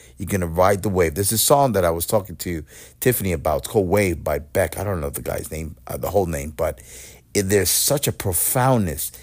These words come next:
in this song. It talks about a wave. Waves are, you think about that. Think about the ocean. It's a huge wave. We were thinking about that today, reminiscing about the, the ship and the cruises. And I was talking to a friend of mine, and he's like, "There's no way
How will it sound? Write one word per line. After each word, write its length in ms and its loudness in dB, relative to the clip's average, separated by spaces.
in 220 0
this 180 0
song. 500 0
It 40 -6
talks 180 4
about 380 6
a 80 2
wave. 420 4
Waves 400 2
are, 240 6
you 120 -2
think 180 0
about 220 -2
that. 200 -8
Think 100 -4
about 140 -4
the 140 2
ocean. 400 0
It's 160 -2
a 60 -2
huge 500 4
wave. 320 4
We 80 0
were 100 0
thinking 240 0
about 220 4
that 180 0
today, 440 2
reminiscing 580 2
about 380 4
the, 240 -2
the 140 -6
ship 380 0
and 160 2
the 80 0
cruises. 520 4
And 100 2
I 40 2
was 100 -4
talking 240 4
to 100 -4
a 40 -4
friend 200 4
of 60 0
mine, 180 4
and 80 0
he's 120 -2
like, 100 -2
"There's 100 -6
no 160 6
way 320 6